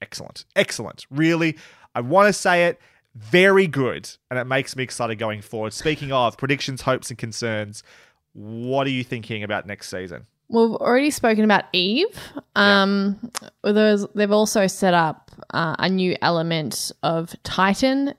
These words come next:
Speaker 2: being that kind of head honcho in terms of
Speaker 1: Mm-hmm.
Speaker 2: that street level. So if we have more side stories beyond the universe, uh, battles, um, so we'll have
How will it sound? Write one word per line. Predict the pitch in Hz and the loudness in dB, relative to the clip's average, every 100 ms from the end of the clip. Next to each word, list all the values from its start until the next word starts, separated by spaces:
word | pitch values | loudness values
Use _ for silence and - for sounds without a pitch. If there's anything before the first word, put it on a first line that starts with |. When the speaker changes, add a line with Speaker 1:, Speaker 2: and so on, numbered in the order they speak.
| 220 | -4
Speaker 2:
being | 202 196 196 | 0 2 2
that | 190 - | 2 0
kind | - 190 | 0 0
of | |
head | 185 190 185 | 2 0 0
honcho | - 185 - 185 180 180 180 | -2 -2 0 2 4 2 0
in | 190 | -4
terms | 185 180 180 | -2 -2 0
of | |
Speaker 1:
Mm-hmm. | 185 | 0
Speaker 2:
that | 180 - | 0 0
street | - - 190 214 - | -6 -6 -2 -2 -2
level. | 240 240 247 247 | 0 2 4 2
So | 226 | 2
if | 202 | 0
we | |
have | 202 208 | 2 2
more | 214 190 | 2 2
side | - 180 175 180 | 2 2 2 0
stories | - 175 180 175 | -4 -2 0 -2
beyond | - 180 165 170 165 - _ _ _ - | -2 0 0 -2 -6 -8 _ _ _ 2
the | 202 | 4
universe, | 190 196 196 185 185 175 175 - - - | 4 4 4 4 4 4 2 -2 -4 -6
uh, | - 170 - | -2 0 -2
battles, | 196 185 170 - 220 302 415 - - _ - - - - | -6 0 2 2 -2 -2 -2 -4 -14 _ -20 -20 -16 -2
um, | 185 185 180 175 | 2 2 0 -2
so | - 180 180 | -2 0 0
we'll | 175 | 0
have | 180 175 175 | 2 0 -2